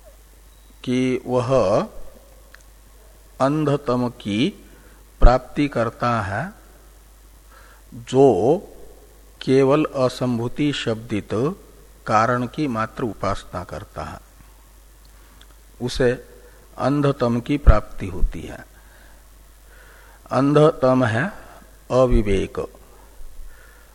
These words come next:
वह गीता के पन्द्रहवें अध्याय में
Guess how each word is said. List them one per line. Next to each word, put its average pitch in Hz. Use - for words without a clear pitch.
वह 123
गीता 127
के 147
पन्द्रहवें 127
अध्याय 117
में 135